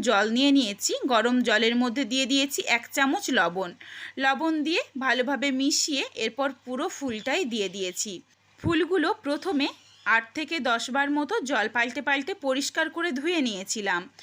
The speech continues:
তারপর দিয়ে দিলাম লবণ গোলা গরম জলের মধ্যে। এরপর এটাকে দশ মিনিটের জন্য ভিজিয়ে রাখবো। এইভাবে যদি ফুলটা ভিজিয়ে রাখা হয় তাহলে যে একটা তেতো ভাব সেটাও অনেকটা কমে যায়। আর লবণ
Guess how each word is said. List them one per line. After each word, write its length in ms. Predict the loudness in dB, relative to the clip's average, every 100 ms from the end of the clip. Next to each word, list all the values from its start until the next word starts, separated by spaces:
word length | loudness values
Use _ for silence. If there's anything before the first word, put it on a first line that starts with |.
| -18 -16 0
তারপর 400 | 2 2 2 0
দিয়ে 200 | 0 -2
দিলাম 280 | 0 0 0 -2 _ -4
লবণ 460 | 2 2 2 0 0 0
গোলা 320 | 2 2 2 -2 -4
গরম 360 | 0 2 2 0
জলের 360 | 0 0 -2 -6
মধ্যে। 400 | -8 -10 -8 -8 -10 -16 -12 -4
এরপর 320 | -2 0 0
এটাকে 320 | 0 -2 -2 -2 0
দশ 140 | 0 0
মিনিটের 420 | -2 -2 0 -2 -2
জন্য 260 | -2 0 -2 -4 -10
ভিজিয়ে 460 | -4 -2 0 0
রাখবো। 380 | 0 0 -4 -8 -8 -10 -20 -12 -4
এইভাবে 380 | -2 0 -2 -2
যদি 220 | -4 -4
ফুলটা 400 | -4 -4 -4 -2
ভিজিয়ে 440 | -2 -4 -6 -2 0
রাখা 260 | 0 2 2
হয় 200 | 2 2
তাহলে 300 | 2 2 2 0
যে 140 | 0
একটা 200 | 0 0
তেতো 320 | -2 -2 0 2
ভাব 180 | 2 0
সেটাও 420 | 0 -4 0 2 4 4
অনেকটা 300 | 2 0 -2
কমে 300 | 0 0 2
যায়। 240 | 0 -2 -2 -14 -16 -4
আর 120 | 0 4
লবণ 280 | 4 4 4